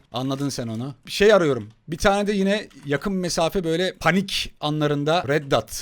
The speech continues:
kullanırız. Holo da olur ama ben Red Dot seviyorum. Aa, bir tane Red Dot da bulduk zaten. Hadi gidelim buradan. Çok güzel. Benzinimiz de var. Her şeyimiz var.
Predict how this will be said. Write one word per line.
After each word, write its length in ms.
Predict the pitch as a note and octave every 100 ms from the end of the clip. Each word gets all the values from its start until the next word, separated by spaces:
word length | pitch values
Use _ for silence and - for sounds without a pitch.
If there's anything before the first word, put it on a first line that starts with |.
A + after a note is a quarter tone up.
| - -
kullanırız. 760 | - C3 C3 B2+ C#3+ - - -
Holo 240 | D3+ E3+ F3
da 60 |
olur 160 | D3 D#3+
ama 160 | F3
ben 180 | D3+ D3
Red 160 | D#3+ D3+
Dot 120 | C#3
seviyorum. 500 | - A#2+ A2+ A#2+ D3
Aa, 180 | B2+ A#2
bir 60 |
tane 220 | A#2+ B2 A#2+
Red 180 | A#2+
Dot 160 | A2+ -
da 100 | A#2+
bulduk 220 | A2+ G#2
zaten. 360 | - D#2+ A2+ A2+ -
Hadi 300 | D#3 F3+ F3
gidelim 320 | E3+ F3 E3
buradan. 240 | C#3+ B2 - -
Çok 300 | G3 F3+ -
güzel. 300 | D3+ D3+ C3
Benzinimiz 600 | D#3+ F3 D#3+ F#3+ G3 D#3
de 80 | E3
var. 160 | F#3+ G3 D3+
Her 220 | G#3 G#3+
şeyimiz 400 | G3 F3+ F#3 D#3+
var. 180 | D3+